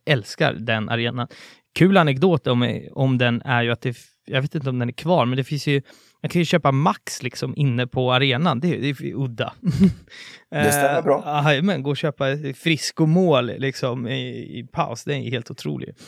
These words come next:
Speaker 1: Men, eh, alltså, hur, hur kände man, nu är det så, så länge sedan, men många lag har ju gjort arenaflyttar och s-,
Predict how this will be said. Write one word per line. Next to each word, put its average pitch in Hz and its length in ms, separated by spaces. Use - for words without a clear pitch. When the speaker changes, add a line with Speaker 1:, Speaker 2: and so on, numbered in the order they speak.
Speaker 1:
Men, 160 420
eh, 170 200
alltså, 160 340
hur, 175 200
hur 165 180
kände 165 340
man, 160 320
nu 160 180
är 180 40
det 170 120
så, - 200
så 143 300
länge 127 380
sedan, 120 460
men 117 240
många 151 520
lag 147 400
har 127 140
ju 123 80
gjort 117 220
arenaflyttar 120 920
och 113 460
s-, - 320